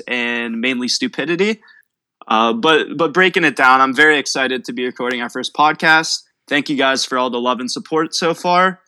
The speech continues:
Just so you guys know, Sticky Sportside is a sports-based podcast that will focus on football, both college and N F L, as well as college hoops.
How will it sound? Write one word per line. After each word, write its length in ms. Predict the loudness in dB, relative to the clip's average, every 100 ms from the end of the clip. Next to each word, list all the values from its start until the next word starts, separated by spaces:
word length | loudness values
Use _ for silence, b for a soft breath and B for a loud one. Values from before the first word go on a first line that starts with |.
| _ -16
Just 260 | -6 -4 -2
so 60 |
you 100 | -2
guys 300 | 2 4 2
know, 220 | -2 -2 -2
Sticky 320 | -4 -4 -4
Sportside 560 | -4 -6 -4 0 0
is 120 | -2 -6
a 80 |
sports-based 800 | -8 -10 -8 -8 -6 -4 -2 -2
podcast 640 | -2 -2 2 2 2 -2 -10 B _ -4
that 140 | 0
will 120 | 0
focus 480 | 0 -2 0 -2 -2 -2
on 220 | -2 -2
football, 580 | -4 -4 0 2 2 -2 b _
both 180 | -8 -4
college 300 | -2 -2 -2
and 100 | -2
N 160 | -2
F 140 | -2 -2
L, 200 | 0 0
as 160 | -2
well 180 | -4 -4
as 100 | -4
college 400 | -6 -6 -4 -4
hoops. 360 | -6 -4 -6